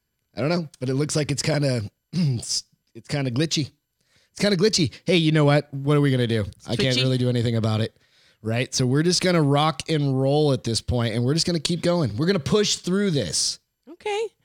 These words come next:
Speaker 1: Right?
Speaker 2: I'm trying to figure out how to get comments on Facebook. It's been a
Speaker 1: Slide
Speaker 2: little
Speaker 1: it
Speaker 2: while.
Speaker 1: left, or just tap the screen, and it should come up.
Speaker 2: Maybe 'cause nobody's on there yet?
Speaker 1: I don't know.
Speaker 2: No, it
Speaker 1: Maybe.
Speaker 2: says two people are watching.
Speaker 1: Two people. It's
Speaker 2: I'm
Speaker 1: you.
Speaker 2: one, and somebody else.
Speaker 1: <laughs>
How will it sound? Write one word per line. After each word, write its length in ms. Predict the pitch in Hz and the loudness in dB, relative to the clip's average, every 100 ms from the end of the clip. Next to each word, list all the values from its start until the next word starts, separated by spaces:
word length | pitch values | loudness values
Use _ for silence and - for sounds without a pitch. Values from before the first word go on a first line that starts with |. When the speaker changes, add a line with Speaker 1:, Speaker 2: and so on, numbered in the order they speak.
| _ | _
Speaker 1:
Right? 280 | 117 131 170 | -4 -2 -4
Speaker 2:
I'm 60 | |
trying 200 | 262 285 | -4 -4
to 40 | 294 | -4
figure 200 | 302 285 | -4 -2
out 60 | 277 | -2
how 100 | 277 | -2
to 60 | |
get 120 | 294 | -4
comments 400 | - 247 247 277 | -2 -2 -2 -4
on 100 | 359 | -4
Facebook. 360 | 330 196 - 277 - _ _ _ _ _ _ _ _ - | -4 -6 -4 -8 -8 _ _ _ _ _ _ _ _ -10
It's 140 | - | -6
been 80 | - | -2
a 80 | 208 | 0
Speaker 1:
Slide 40 | |
Speaker 2:
little 140 | 190 180 | 0 0
Speaker 1:
it 20 | |
Speaker 2:
while. 100 | 185 | 0
Speaker 1:
left, 260 | 175 - - - _ _ | -2 -4 -12 -16 _ _
or 80 | 151 | -2
just 240 | 151 - | 0 -2
tap 260 | - 139 - | -2 -4 -4
the 60 | |
screen, 360 | 104 - 113 90 - _ _ _ _ _ _ _ _ _ _ | -6 -4 -4 -6 -10 _ _ _ _ _ _ _ _ _ _
and 80 | 104 | -18
it 80 | 92 | -10
should 120 | - | -6
come 180 | - 82 | -6 -6
up. 120 | 82 - - | -8 -12 -10
Speaker 2:
Maybe 160 | 202 | -6
'cause 160 | 208 202 | -2 -2
nobody's 280 | 185 180 175 | -2 -2 -2
on 80 | 202 | -2
there 80 | 427 508 | -2 -2
yet? 80 | 587 | -4
Speaker 1:
I 20 | 170 | -2
don't 100 | 226 | -2
know. 140 | 220 - | -2 -6
Speaker 2:
No, 100 | - | -4
it 20 | |
Speaker 1:
Maybe. 80 | 285 | -2
Speaker 2:
says 220 | 180 311 | -2 -2
two 140 | - 330 | -2 -2
people 300 | 349 359 294 | -2 -2 0
are 80 | 254 | 0
watching. 400 | 277 - 294 311 | 0 0 -2 0
Speaker 1:
Two 120 | 180 | 2
people. 340 | 226 254 117 - _ | 4 2 -2 -4 _
It's 80 | 180 | 0
Speaker 2:
I'm 100 | 131 | 2
Speaker 1:
you. 60 | |
Speaker 2:
one, 340 | 147 - 277 302 _ _ | 4 2 0 -4 _ _
and 140 | - 262 | 0 2
somebody 300 | 269 269 302 | 2 2 4
else. 420 | 370 370 208 | 4 2 2
Speaker 1:
<laughs> 60 | 180 | 2